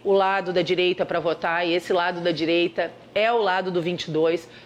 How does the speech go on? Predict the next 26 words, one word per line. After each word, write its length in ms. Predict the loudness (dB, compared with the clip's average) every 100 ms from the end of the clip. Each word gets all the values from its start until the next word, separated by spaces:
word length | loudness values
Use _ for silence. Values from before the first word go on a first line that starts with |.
| -4
é 120 | 0
o 100 | 2
lado 340 | 2 0 -2
do 160 | 0 2
Onyx 320 | 2 -2 0
Lorenzoni, 500 | 0 0 0 -2 0
governador, 640 | -2 -2 -2 -2 0 2
e 80 | 2
da 140 | 0 -2
Sônia 440 | -2 0 0 0
como 220 | -2 -2
vice. 320 | -2 -4 -4 -8 -20 -8
Aliás, 340 | -2 0 -2 -6 -16 -20 -6
conheci 500 | -2 0 0 0 -2
de 160 | -2
perto, 540 | -4 0 0 -2 -6 -10
não 240 | -4 -2 -2
tinha 380 | -2 0 -2
tido 220 | -2 0 0
o 60 |
prazer 340 | 0 0 0 -2
de 100 | -2
conhecer 500 | -2 -2 -2 -2 -4 -16 -20 -12
a 120 | -10
Sônia 360 | -4 -2 0 0
antes, 360 | -2 -4 -12